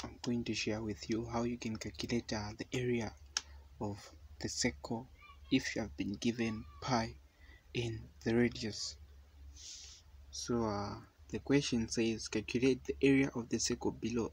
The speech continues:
if pi is three point one four two."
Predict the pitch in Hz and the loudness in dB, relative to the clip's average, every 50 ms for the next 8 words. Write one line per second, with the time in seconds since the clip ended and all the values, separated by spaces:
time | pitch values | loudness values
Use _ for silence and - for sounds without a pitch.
0 | - - 123 127 - - - - - - 120 110 104 101 - - - - - - | -2 -2 -2 -2 -2 -6 -12 -8 -4 -2 -2 0 -2 -2 -6 -10 -16 -20 -20 -20
1 | - - - - - - 113 107 101 101 - - - 123 127 120 _ - - 117 | -20 -20 -20 -10 -2 0 0 2 2 0 -2 -2 0 0 0 0 _ -2 -2 0
2 | 113 110 117 120 - - _ _ _ - 131 127 120 123 123 - - - - - | 0 0 -2 -2 -4 -4 _ _ _ 0 2 4 4 2 0 -4 -8 -6 -2 0
3 | 113 110 - - - 127 113 110 | 0 0 0 0 0 0 0 0